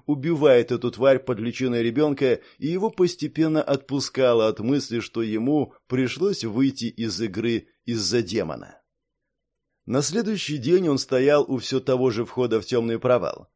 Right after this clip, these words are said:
а рядом, в не пойми откуда взявшемся трупе монстра, лежал мальчик, обнимая... Сердце ворона замерло, и он, сглотнув, окликнул Фариса.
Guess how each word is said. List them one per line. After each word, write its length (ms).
а 160
рядом, 460
в 60
не 100
пойми 300
откуда 400
взявшемся 580
трупе 300
монстра, 500
лежал 500
мальчик, 600
обнимая... 920
Сердце 800
ворона 560
замерло, 680
и 180
он, 320
сглотнув, 680
окликнул 560
Фариса. 600